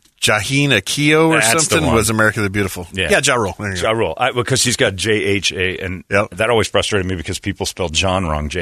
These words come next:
Speaker 2: H O N, and I'm like, "It's not Jahan. It, stop it." And then so I see J H and I get frustrated all right, right away. So Ja Rule. So
Speaker 1: <laughs>
Speaker 2: what's her name? Jaheen?
Speaker 1: Ja-, uh, Jaheen Aiko or Aiko?
Speaker 2: Yeah.
Speaker 1: A I, A I K O.
Speaker 2: That did make a lot of people feel old,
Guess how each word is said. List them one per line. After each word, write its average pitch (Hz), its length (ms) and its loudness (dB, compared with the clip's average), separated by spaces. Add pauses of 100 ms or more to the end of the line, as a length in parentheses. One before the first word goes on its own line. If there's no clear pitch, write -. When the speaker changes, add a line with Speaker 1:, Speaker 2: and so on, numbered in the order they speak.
Speaker 2:
H 76 180 -6
O 76 160 -6
N, 73 180 -10
and 71 120 -16
I'm 73 100 -12
like, 71 160 -10
"It's 92 140 -10
not 120 120 -4
Jahan. 80 600 -6 (480)
It, 87 180 -6
stop 87 380 -2
it." 73 200 -10
And 80 160 -12
then 78 140 -10
so 87 160 -4
I 78 60 2
see 85 180 -4
J 78 300 -10
H 73 180 -10
and 69 80 -18
I 69 60 -16
get 67 200 -20
frustrated 67 480 -12
all 64 120 -18
right, 65 180 -16
right 71 200 -16
away. 64 180 -20 (380)
So 92 200 -8
Ja 80 160 0
Rule. 73 300 -8 (580)
So 104 220 -2 (180)
Speaker 1:
<laughs> - 180 -10
Speaker 2:
what's 98 220 0
her 135 60 2
name? 127 180 2
Jaheen? 98 460 -2 (280)
Speaker 1:
Ja-, 104 120 2
uh, 98 600 0 (140)
Jaheen 147 600 2 (500)
Aiko 147 380 2
or 107 160 2
Aiko? 117 440 -2
Speaker 2:
Yeah. 92 160 0
Speaker 1:
A 127 140 2
I, 113 280 2 (180)
A 139 400 2
I 127 100 0
K 117 280 -2
O. 90 80 -4
Speaker 2:
That 180 200 2
did 180 160 2
make 139 160 2
a 110 60 4
lot 104 160 2
of 92 80 -6
people 87 240 -4
feel 90 160 -6
old, 80 320 -2